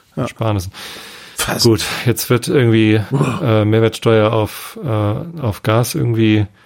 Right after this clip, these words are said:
Speaker 2: auf sieben Prozent gesenkt.
Speaker 1: Ja, du weißt, was das zur Folge
Speaker 2: Ja.
Speaker 1: hat. Leute wie ich, die es sich leisten können, heizen einfach mehr, weil es ist ja
Speaker 2: Ja.
Speaker 1: billiger.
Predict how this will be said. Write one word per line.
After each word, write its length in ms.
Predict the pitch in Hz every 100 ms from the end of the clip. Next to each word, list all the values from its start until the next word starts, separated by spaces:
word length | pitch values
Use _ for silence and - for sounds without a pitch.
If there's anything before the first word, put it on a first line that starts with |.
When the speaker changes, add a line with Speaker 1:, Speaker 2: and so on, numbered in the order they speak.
| _ - _ _ -
Speaker 2:
auf 180 | 113 -
sieben 220 | 110 107
Prozent 380 | 113 - 107 98
gesenkt. 480 | 98 107 143 - - -
Speaker 1:
Ja, 220 | 113 101 -
du 100 | 123
weißt, 200 | 113 -
was 100 | -
das 140 | -
zur 100 | 147
Folge 280 | 110 151 123
Speaker 2:
Ja. 60 |
Speaker 1:
hat. 160 | 104 - _ _ _ _ _ _ _ _ _ _ _ _
Leute 300 | 127 135 139
wie 60 | 123
ich, 300 | 190 190 - _ _ _ _ -
die 60 |
es 80 | 123
sich 140 | 127 123
leisten 400 | 139 180 - 120
können, 320 | 117 123 170 _ _ -
heizen 320 | - 160 - 120
einfach 340 | 127 135 110
mehr, 280 | 156 147 - _ _ _ _
weil 140 | 117
es 120 | 117 -
ist 120 | -
ja 100 | 113
Speaker 2:
Ja. 60 |
Speaker 1:
billiger. 400 | 120 151 104 101